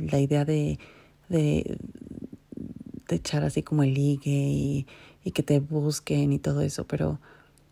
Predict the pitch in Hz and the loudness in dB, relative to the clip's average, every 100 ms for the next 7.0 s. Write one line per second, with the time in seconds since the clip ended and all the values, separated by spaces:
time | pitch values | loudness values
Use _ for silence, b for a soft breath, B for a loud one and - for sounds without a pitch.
0 | _ - 151 156 170 190 - 160 175 160 | _ -6 0 2 2 -2 0 0 2 2
1 | 147 151 147 147 - 139 139 151 - - | 4 4 2 0 -4 -6 -4 -4 -4 -4
2 | - - - - - - _ - _ - | -10 -10 -12 -16 -20 -20 _ -20 _ -20
3 | - - - - - - - - - - | -20 -10 -10 -10 -12 -14 -14 -18 -18 -14
4 | B B B B B 196 185 180 202 - | B B B B B 0 2 2 0 4
5 | 190 190 170 165 170 170 165 165 - - | 4 4 0 0 0 2 2 0 -2 -2
6 | 160 - 165 185 180 - 170 170 151 - | 0 0 2 2 0 0 0 2 0 -6